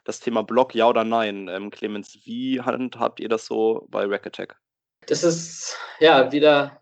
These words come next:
Speaker 2: total situationsabhängig. Ich finde es extrem schwierig, weil da muss man halt wirklich schauen, wo steht mein Spielpartner.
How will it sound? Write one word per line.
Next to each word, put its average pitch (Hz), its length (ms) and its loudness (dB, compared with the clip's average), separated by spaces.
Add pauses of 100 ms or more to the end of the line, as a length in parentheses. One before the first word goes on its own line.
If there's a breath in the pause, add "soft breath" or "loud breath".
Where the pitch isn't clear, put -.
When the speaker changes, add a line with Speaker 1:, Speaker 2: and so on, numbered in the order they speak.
(140)
Speaker 2:
total 151 320 2
situationsabhängig. 135 1500 -2
Ich - 160 -2
finde 160 160 4
es 135 80 0
extrem 139 720 0 (160)
schwierig, 170 1120 0 (400)
weil 135 260 6
da 131 120 4
muss 143 240 -4
man 143 100 -6
halt 135 220 -4
wirklich 135 260 -6
schauen, 131 340 2
wo 131 120 -4
steht - 420 0
mein 123 140 -6
Spielpartner. 120 800 -4